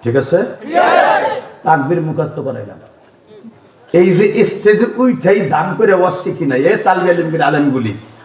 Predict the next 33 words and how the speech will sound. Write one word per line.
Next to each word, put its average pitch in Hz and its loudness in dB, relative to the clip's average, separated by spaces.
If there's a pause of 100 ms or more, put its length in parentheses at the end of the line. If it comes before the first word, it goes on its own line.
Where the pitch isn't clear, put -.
অনেকে 208 0
কন্যা 208 0
পরামর্শ 202 0
চান, 175 2
"হুজুর, 160 2 (420)
এ 135 2
আমি 151 0
একটু 160 -6
ওয়াজ - 0
করতে - 0
চাই, 117 -4
কি 165 -6
করবো?" 123 0
হাজার 208 2
হাজার 160 0
ডেইলি, 190 2 (280)
ডেইলি 196 4
পরামর্শ, 190 2
"হুজুর, 180 0
একটু 196 -2
ওয়াজ 214 4
করতে 175 -4
চাই, 196 2
মাসে 190 0
উঠতে 196 0
চাই, 156 0
কেমনে 196 0
উঠবো? 147 -2 (220)
উঠবা 190 4
কেমনে?" 233 2
হিগাই 151 2
দিয়ে 127 -2
যাই। 85 -6